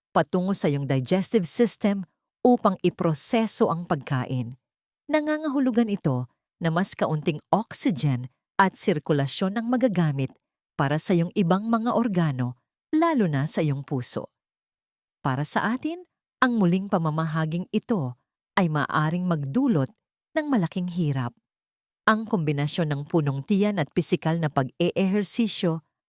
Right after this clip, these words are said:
ay maaaring magdulot ng paglaki ng tiyan, hindi pagkatunaw ng pagkain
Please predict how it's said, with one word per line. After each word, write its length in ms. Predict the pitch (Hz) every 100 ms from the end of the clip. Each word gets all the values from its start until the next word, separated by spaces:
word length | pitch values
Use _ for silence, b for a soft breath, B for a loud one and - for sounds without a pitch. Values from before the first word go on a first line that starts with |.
| -
ay 80 | 311
maaaring 560 | 285 269 - 226 247
magdulot 560 | 233 185 143 165 196 202
ng 160 | 202
paglaki 480 | 185 180 170 - 202
ng 160 | 190 208 220
tiyan, 400 | 220 240 175 127 - -
hindi 240 | 349 294
pagkatunaw 720 | - 160 147 131 196 185 190 190
ng 160 | 196
pagkain 640 | 220 190 214 220 214 233